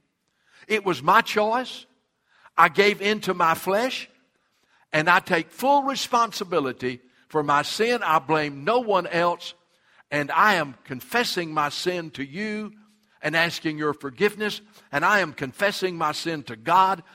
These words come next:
and asking his forgiveness. I, I know that I don't deserve it, but I just am asking for mercy and grace."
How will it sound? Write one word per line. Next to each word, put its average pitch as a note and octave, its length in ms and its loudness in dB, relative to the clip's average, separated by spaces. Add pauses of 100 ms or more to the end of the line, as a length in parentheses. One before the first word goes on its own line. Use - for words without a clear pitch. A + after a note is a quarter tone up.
(160)
and D3+ 160 -4
asking D#3 380 -2
his F#3+ 260 -6
forgiveness. F3+ 680 -4 (380)
I, C#3+ 240 2
I D3 140 4
know F#3 320 2
that E3 240 0
I D#3 180 4
don't E3 340 -2
deserve E3 500 -2
it, F#3+ 160 -4 (320)
but C3 160 -2
I D#3+ 180 2
just D#3+ 320 -6
am C#3+ 160 -8
asking D#3+ 460 -6
for B2 140 -12
mercy D3+ 520 -6 (380)
and C#3+ 180 -4
grace." B2+ 380 -4